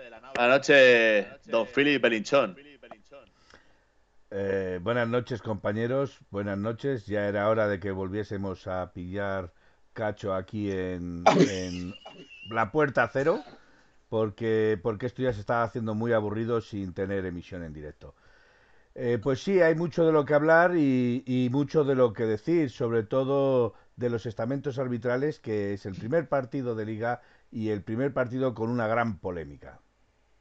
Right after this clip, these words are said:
Speaker 1: Bueno, <laughs> está, estás un poquito caliente, te veo, ¿eh? <laughs> Con el tema del
Speaker 2: Estoy
Speaker 1: árbitro.
Speaker 2: muy caliente, muy caliente.
Speaker 1: Ahora
Speaker 2: Máximo después de mandarme fotos, eh, de tono. <laughs>
Speaker 1: A ver, a ver qué foto mandamos por ahí, anda. Luego, luego
Speaker 2: En,
Speaker 1: hablaremos,
Speaker 2: en tono, en tonos picajosos.
Speaker 1: hablaremos de, del árbitro del día de Celta.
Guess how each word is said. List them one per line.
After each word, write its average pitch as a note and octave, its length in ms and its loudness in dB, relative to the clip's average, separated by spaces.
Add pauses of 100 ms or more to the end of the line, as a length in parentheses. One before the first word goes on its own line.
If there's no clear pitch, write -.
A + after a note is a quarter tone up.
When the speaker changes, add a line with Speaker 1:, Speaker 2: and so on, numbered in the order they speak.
(200)
Speaker 1:
Bueno, E2 260 -8 (200)
<laughs> - 220 -10 (420)
está, C#3 480 4
estás A#2+ 220 -4
un D3+ 80 -10
poquito C#3+ 280 -4
caliente, G#2 360 -4
te F2+ 100 -8
veo, E2 220 -8
¿eh? E2+ 100 -18 (360)
<laughs> - 100 -4
Con A2+ 120 0
el A2 140 0
tema A2+ 200 4
del G#2 80 8
Speaker 2:
Estoy - 0 -
Speaker 1:
árbitro. F#2+ 200 4
Speaker 2:
muy F#2+ 60 0
caliente, C3 420 0
muy B2+ 140 -2
caliente. C3 340 2
Speaker 1:
Ahora G2+ 140 4
Speaker 2:
Máximo D#3+ 420 2
después D3 340 2
de D#3 120 6
mandarme C#3 480 2
fotos, A#2+ 460 -2
eh, A#4+ 500 0 (200)
de F#4+ 120 6
tono. G#2+ 540 -2
<laughs> - 60 -16 (280)
Speaker 1:
A C#4 160 2
ver, F2 100 -2
a G2+ 120 2
ver A#2 80 2
qué B2 80 2
foto C3 220 4
mandamos G#2 260 2
por F2+ 160 0
ahí, E2 100 0
anda. E2 360 -2
Luego, G#2 340 4
luego B2+ 160 10
Speaker 2:
En, - 20 12
Speaker 1:
hablaremos, B2 360 8
Speaker 2:
en E3 80 8
tono, D#3+ 260 4
en C#3 180 0
tonos E3 260 6
picajosos. A#2+ 480 0
Speaker 1:
hablaremos A2 440 4
de, G2+ 480 4
del A2 160 4
árbitro A2 380 4
del G2 100 4
día G2+ 120 6
de F2+ 120 4
Celta. D#2+ 420 -4